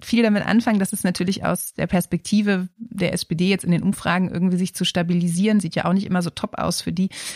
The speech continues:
ähm, natürlich ein Stück weit Sinn ergibt. Aber wenn man sich anguckt, für was diese Partei eigentlich steht, dann ist es schon ganz schön bitter, wenn man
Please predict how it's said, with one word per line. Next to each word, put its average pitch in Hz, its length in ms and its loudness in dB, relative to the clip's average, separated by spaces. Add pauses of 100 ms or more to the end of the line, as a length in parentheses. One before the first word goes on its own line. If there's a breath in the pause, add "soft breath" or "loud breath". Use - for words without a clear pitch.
(200 loud breath)
ähm, 185 560 4 (160)
natürlich 208 680 4
ein 175 100 -6
Stück - 220 -4
weit 175 140 0
Sinn 285 140 -2
ergibt. 202 340 -2
Aber 185 160 2
wenn 180 80 0
man 190 140 2
sich - 180 -10
anguckt, 226 320 0
für 170 140 -2
was 175 140 0
diese 175 200 -2
Partei 180 400 -2
eigentlich 147 400 -4
steht, 233 420 2 (280 loud breath)
dann 170 160 0
ist 180 100 -2
es 175 100 -4
schon 190 160 0
ganz 180 200 0
schön 175 160 4
bitter, 175 300 0
wenn 156 180 -2
man 151 200 0